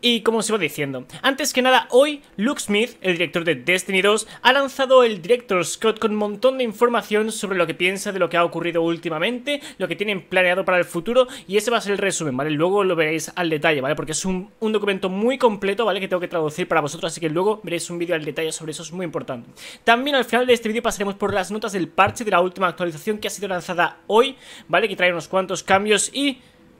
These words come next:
Ya, sin más dilación, vamos a comenzar con ello, porque es que si no se, se alargan mucho los reinicios. Antes que nada, pasemos por Eva Levante, ya que estamos con el solsticio. Como veis, nos ha traído los contratos vacío de riquezas, invaciable,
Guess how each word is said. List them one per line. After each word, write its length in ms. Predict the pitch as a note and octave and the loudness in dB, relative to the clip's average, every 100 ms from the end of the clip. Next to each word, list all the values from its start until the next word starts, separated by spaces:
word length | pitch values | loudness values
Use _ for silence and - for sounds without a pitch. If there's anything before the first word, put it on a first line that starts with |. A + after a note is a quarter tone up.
| - | -4
Ya, 340 | D3+ A#3+ A#3+ - | 0 0 -2 -16
sin 200 | - F#3+ | -14 -6
más 100 | G3+ | -2
dilación, 320 | F#3+ E3+ F#3 | 0 0 0
vamos 180 | E3+ E3 | 0 0
a 20 | |
comenzar 280 | F3 E3 D#3 | -2 -4 -4
con 100 | F#3 | -4
ello, 160 | G3 D3 | 0 -2
porque 160 | C#3+ | -2
es 80 | D3+ | -6
que 80 | D3 | -6
si 100 | E3 | -6
no 60 | |
se, 240 | E3+ G3 D#3+ | -4 -4 -6
se 120 | E3+ | -4
alargan 260 | D#3 D#3 D3+ | -4 -4 -6
mucho 280 | D3+ D3 | -6 -4
los 120 | D#3+ D3 | -4 -2
reinicios. 500 | D3+ F#3 E3+ C#3 D3+ - - - - | -2 -2 -4 -10 -12 -16 -14 -14 -4
Antes 240 | C#4 C4+ | -4 -2
que 120 | - | -2
nada, 160 | B3+ B3+ | 0 0
pasemos 520 | B3 - C#4 B3 F3 | -2 -2 2 2 2
por 200 | - F#3+ | 0 2
Eva 120 | G3+ | 4
Levante, 300 | F3 D#3+ F#3 | 6 4 0
ya 140 | A3 F3 | -2 -2
que 40 | |
estamos 440 | D#3+ - F3+ E3 - | -4 -2 -2 -2 -2
con 120 | E3+ | -2
el 80 | D#3 | 0
solsticio. 720 | - D3+ D3 A#3 A3+ B3+ B3 - - | 0 -2 0 0 4 2 2 -6 -2
Como 160 | C4+ C4+ | 4 6
veis, 240 | A#3+ A3+ | 6 4
nos 140 | G#3+ | -4
ha 40 | - | -4
traído 200 | A3+ A3 | -4 -2
los 160 | G#3+ | -4
contratos 640 | - G3+ G3 G#3 G#3+ G3+ - - | -4 -6 0 0 2 -2 -4 -14
vacío 480 | - D#3 F#3 - B3 | 0 0 0 0 2
de 80 | G#3+ | 2
riquezas, 720 | G3 E3 F3 - A#3+ A#3+ - _ _ _ _ _ _ _ _ B3 | 2 2 0 2 0 -2 -10 _ _ _ _ _ _ _ _ 0
invaciable, 920 | G#3 F#3+ E3+ - D#3+ E3+ G#3 B3+ C4 | 0 4 2 2 2 4 4 2 0